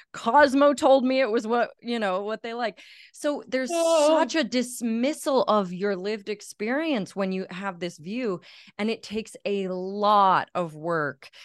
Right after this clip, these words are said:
Speaker 1: to
Speaker 2: Yeah.
Speaker 1: shift, like, that being center to your information being center.
Speaker 2: Yes. It's, like,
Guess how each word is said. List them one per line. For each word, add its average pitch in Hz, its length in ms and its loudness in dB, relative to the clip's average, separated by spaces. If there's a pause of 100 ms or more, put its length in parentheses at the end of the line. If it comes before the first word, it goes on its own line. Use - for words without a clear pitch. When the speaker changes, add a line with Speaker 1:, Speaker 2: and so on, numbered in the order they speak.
(120)
Speaker 1:
to 190 120 0
Speaker 2:
Yeah. 156 180 0
Speaker 1:
shift, 185 420 0
like, 180 380 0 (240)
that 165 380 -2
being 202 280 -2
center 208 460 -4
to 185 200 -10
your 151 520 -6
information 135 680 -10
being 110 240 -14
center. - 200 -6
Speaker 2:
Yes. 175 600 0 (220)
It's, 466 320 0
like, 285 400 0